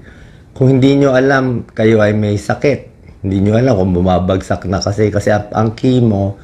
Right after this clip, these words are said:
pati yung good cells natin, binababa niya eh. So, pag hindi tayo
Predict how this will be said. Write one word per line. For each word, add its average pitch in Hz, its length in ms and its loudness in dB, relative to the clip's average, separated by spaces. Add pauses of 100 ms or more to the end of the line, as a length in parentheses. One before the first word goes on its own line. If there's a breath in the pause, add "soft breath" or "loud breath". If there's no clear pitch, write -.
(800 loud breath)
pati 120 320 2
yung 107 240 0
good 110 240 2
cells 98 480 -2
natin, 98 480 -2
binababa 80 720 -2
niya 92 240 -4
eh. 78 80 -8 (1040 loud breath)
So, 107 240 -2
pag 104 240 2
hindi 117 240 2
tayo 131 320 2